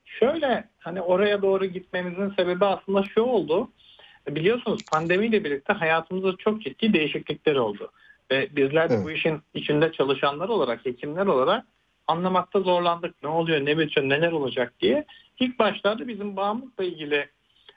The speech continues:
Speaker 1: e, tedavi gören hastalarımızda çok ciddi bir azalma oldu. İlk aşamasında bağımlılığın o ilk, pandeminin ilk aylarında çok ciddi bir, e, tedaviye erişmekte ve gelmekte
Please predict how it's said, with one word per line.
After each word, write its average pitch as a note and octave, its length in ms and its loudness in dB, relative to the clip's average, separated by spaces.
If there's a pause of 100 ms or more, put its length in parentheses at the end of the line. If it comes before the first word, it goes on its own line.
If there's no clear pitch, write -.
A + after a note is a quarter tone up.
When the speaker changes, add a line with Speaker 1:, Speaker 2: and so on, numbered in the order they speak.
(160)
Speaker 1:
e, E3 280 2
tedavi G3+ 400 -2
gören D#3 220 -6
hastalarımızda F3 800 -2
çok A#3+ 120 -8
ciddi G#3+ 320 0
bir F#3+ 180 4
azalma F3 360 0
oldu. C#3 300 -4 (600)
İlk A3+ 180 -2
aşamasında C3 560 0
bağımlılığın D3+ 520 2
o D3 180 2
ilk, G3 200 2 (500)
pandeminin D#3 560 2
ilk A3 200 4
aylarında D3+ 540 -2
çok A3+ 220 -2
ciddi G#3+ 360 0
bir, G3 200 0 (360)
e, D#3 80 0 (800)
tedaviye E3 520 0
erişmekte E3 640 -8
ve A#3+ 60 -2
gelmekte E3+ 680 0